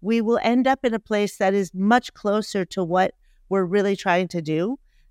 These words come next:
than if we have this objective reality that we're trying to land at. Because what happens is when you're trying to sort of direct yourself to a specific place,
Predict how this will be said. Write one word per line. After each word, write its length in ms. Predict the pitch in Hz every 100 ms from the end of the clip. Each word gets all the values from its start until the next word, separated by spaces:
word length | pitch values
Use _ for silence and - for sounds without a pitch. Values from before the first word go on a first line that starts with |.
| _
than 220 | 175 208
if 160 | 226 -
we 180 | 214 220
have 300 | 220 226 196
this 200 | 220 -
objective 760 | 185 160 190 - - 202 175
reality 640 | 185 180 170 180 175 165 143
that 240 | 147 151
we're 280 | 160 175 165 - _ -
trying 260 | - 196 185
to 120 | 185
land 380 | 170 175 185 160
at. 180 | 131 -
Because 400 | 180 190 180 - _ _
what 120 | - 196
happens 460 | 226 262 240 196
is 180 | 202 185
when 160 | 208 196
you're 180 | 190
trying 420 | 175 - 220 233 226
to 280 | 208 196 - _ _ _ _ _ _ -
sort 240 | - 226
of 120 | 190
direct 480 | 156 185 214 233 -
yourself 420 | 202 170 - 180
to 140 | - 202
a 60 |
specific 720 | 180 - 185 - 214 - 208 -
place, 440 | 185 185 240 -